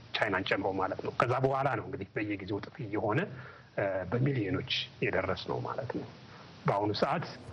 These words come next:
በየቀኑ ወደ መቶ አርባ ሺህ የሚሆኑ ሰዎች ናቸው የሚያዙት። ይሄ ደግሞ የሆነበት ምክንያት ምንድነው? ብዙ ሰዎች ኢንፌክትድ በሆኑ ቁጥር ወይም ደግሞ ቫይረሱ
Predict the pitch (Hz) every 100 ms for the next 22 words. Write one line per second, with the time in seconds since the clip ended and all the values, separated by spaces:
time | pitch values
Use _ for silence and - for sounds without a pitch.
0 | - - - 139 113 120 127 123 131 170
1 | 202 - - - - 110 95 101 160 156
2 | - 113 101 147 - - 95 92 95 95
3 | - 101 101 92 - 120 107 90 101 110
4 | - - - - - - - - - 123
5 | 131 117 113 101 95 98 95 - - -
6 | - - 110 147 120 120 165 185 147 131
7 | - - - 113 101 95 95 95 101 131
8 | 101 - 120 - 104 101 98 101 143 185
9 | 95 92 - 95 98 101 139 147